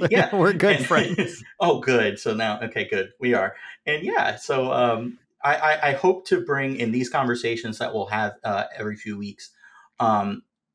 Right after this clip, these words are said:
Speaker 1: a unique perspective of somebody who lives in the lawless land of Florida.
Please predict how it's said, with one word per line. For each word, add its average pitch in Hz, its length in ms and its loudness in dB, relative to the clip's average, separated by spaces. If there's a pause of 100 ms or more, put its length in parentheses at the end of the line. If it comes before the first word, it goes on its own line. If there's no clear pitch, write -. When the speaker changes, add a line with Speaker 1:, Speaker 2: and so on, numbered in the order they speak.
Speaker 1:
a 117 80 0
unique 123 500 2
perspective 127 800 -4 (380)
of 120 340 2
somebody 120 640 0
who 120 220 -4
lives 113 320 0
in 113 80 -2
the 110 80 -2
lawless 104 400 -2
land 104 180 -6
of 95 160 -6
Florida. 110 500 -4